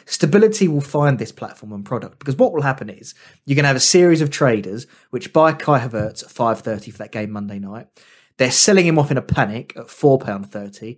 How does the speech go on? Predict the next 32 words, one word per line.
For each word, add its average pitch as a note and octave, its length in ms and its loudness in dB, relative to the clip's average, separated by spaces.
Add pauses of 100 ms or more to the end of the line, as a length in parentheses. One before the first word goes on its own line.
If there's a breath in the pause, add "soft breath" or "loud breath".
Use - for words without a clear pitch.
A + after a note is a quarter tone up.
(120)
at G#2+ 140 -20
ninety A#2 320 -4
minutes. G#2 380 -10 (220 soft breath)
And D3 120 2
then D3 100 4
they're C#3+ 120 4
noticing, D#3 540 0
"Hang A#3+ 180 -6
on, G#2+ 180 -6 (140 soft breath)
he's D3 140 -4
back E3 200 2
up - 100 -4
to C#3 80 -8
four C#3 280 4
ninety C#3+ 520 2 (240 soft breath)
after A2+ 540 2 (100)
a B2 80 -8
good B2+ 180 -4
performance A#2+ 380 -8
in - 40 -12
the B2 100 -14
Premier A#2+ 220 -4
League." C#3+ 280 0 (340 soft breath)
And E3 200 2
you're G3 80 6
gonna A#3+ 160 4
start G3 280 2
to D#3 100 -4
realise, C3+ 680 4
even G#3+ 420 4
the E3 100 2
most D3+ 500 2